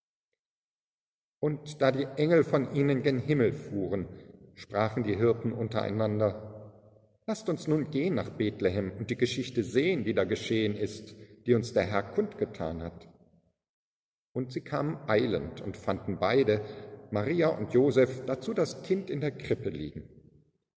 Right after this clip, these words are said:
Da sie es aber gesehen hatten, breiteten sie das Wort aus, welches zu ihnen von diesem Kinde gesagt war. Und alle, vor die es kam,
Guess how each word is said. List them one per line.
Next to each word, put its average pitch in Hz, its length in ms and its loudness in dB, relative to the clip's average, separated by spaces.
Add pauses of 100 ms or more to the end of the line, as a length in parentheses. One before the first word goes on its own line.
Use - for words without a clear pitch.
(380)
Da 80 180 -4
sie 104 140 0
es 90 160 0
aber 95 200 0
gesehen 101 540 0
hatten, 117 320 0 (540)
breiteten 165 500 2
sie 127 140 0
das 131 260 4
Wort 113 400 2
aus, 110 420 2
welches - 380 2
zu - 100 -4
ihnen 113 360 0
von 113 160 -2
diesem 104 260 -2
Kinde 104 320 0
gesagt 107 560 -2
war. - 180 -10 (880)
Und - 220 -14
alle, 160 260 0
vor - 200 0
die 104 120 -2
es - 220 -2
kam, 117 340 0